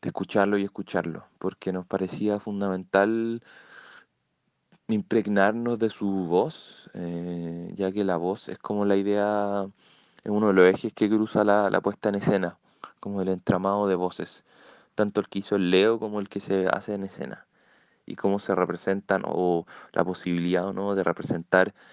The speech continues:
esas voces y esa voz ausente, sobre todo. Entonces, sí, no, nos hacía mucho sentido que Lemebel mismo dijera, eh, "Yo no creo la re-, en la representación teatral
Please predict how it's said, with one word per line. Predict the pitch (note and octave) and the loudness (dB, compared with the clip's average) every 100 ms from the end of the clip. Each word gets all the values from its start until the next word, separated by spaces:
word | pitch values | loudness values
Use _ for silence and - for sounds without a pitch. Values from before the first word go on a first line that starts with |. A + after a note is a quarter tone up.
| - | -14
esas | - G#2 F#2+ | -8 -2 -2
voces | F#2 G#2 G#2 A2 A2 | 0 -2 0 -4 -4
y | A2 G2+ G2 | -4 -4 -2
esa | - G2+ | -2 0
voz | G2 G2 F#2+ | 0 0 -4
ausente, | F#2 - G2 F2+ - | -6 -4 -4 -6 -6
sobre | E2 F2 F2 | -4 -2 -2
todo. | F2 E2 - _ _ _ _ - - - - - - _ | -4 -4 -8 _ _ _ _ -20 -18 -16 -16 -18 -20 _
Entonces, | A2+ G2+ C3+ D3 - D3+ D3 C#3+ C#3+ C#3 C3+ - - _ _ _ | -2 2 2 2 2 4 4 4 2 -2 -4 -8 -14 _ _ _
sí, | - - F3 | -6 2 6
no, | D#3+ C#3 | 8 6
nos | B2 C3+ C3 | 6 6 6
hacía | - D3+ | 6 2
mucho | D#3 D#3 | 2 -4
sentido | E3+ D#3+ D3 D#3+ D#3+ C#3+ D3 - _ _ _ _ - | -4 -6 -4 2 4 4 2 -4 _ _ _ _ 2
que | A#2+ | 6
Lemebel | B2 A#2 A#2+ C3 | 8 8 8 4
mismo | C#3+ C#3+ C#3 | 0 2 4
dijera, | B2+ - C#3 C3+ C3 C3 - | 4 4 6 8 6 4 2
eh, | A#2 A2+ A2+ A2 A2 | 2 2 4 2 2
"Yo | A#2+ | 2
no | A#2+ | 4
creo | C3 | 6
la | C3 B2+ | 8 6
re-, | B2 B2+ - | 2 -8 -6
en | A#2 | 2
la | A2+ | 4
representación | A2 A#2 - A2+ A#2+ - B2 | 4 2 -4 -4 -2 0 -2
teatral | - B2 A2+ A2+ A2+ | 2 2 4 6 4